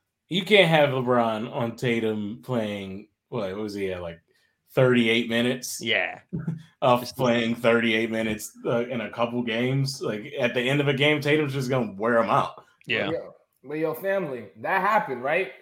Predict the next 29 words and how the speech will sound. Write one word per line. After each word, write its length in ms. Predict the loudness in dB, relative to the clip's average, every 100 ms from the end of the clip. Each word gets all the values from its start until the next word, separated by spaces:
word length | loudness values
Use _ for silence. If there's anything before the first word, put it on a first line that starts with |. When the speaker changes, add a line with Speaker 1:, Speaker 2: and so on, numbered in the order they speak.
| -12
Speaker 3:
Like, 240 | -10 -6
they, 240 | -6 -4 -6
he 220 | -8 -10
son 220 | -2 0
LeBron, 360 | 0 0 0 0
right? 240 | 0 -2
And 80 | -2
y-, 100 | -6 0
y'all 380 | 4 6 4
saying, 300 | 2 -2 0 0
"Oh, 180 | 0
they 140 | 0 0
gotta 240 | -2 -4
switch, 420 | -6 -2 -2 -2
they 120 | -4 -4
gotta 200 | -2 -4
switch 300 | -4 -4 -4
him." 160 | -12 -12 _ _
They 100 | 2
put 140 | 2
Austin 460 | 4 4 4 0 -2
Reaves. 420 | -4 -4 -8 -14 _ _ _ _ _ _ _ _ _ 4
Speaker 1:
Yeah. 380 | 8 8 8 2
<laughs> 80 |
Speaker 3:
Come 100 | 2
Speaker 1:
See? 140 | 6 8
Speaker 3:
on, 300 | 8 4 4
bro. 340 | 8 10 10
Like, 240 | 8 8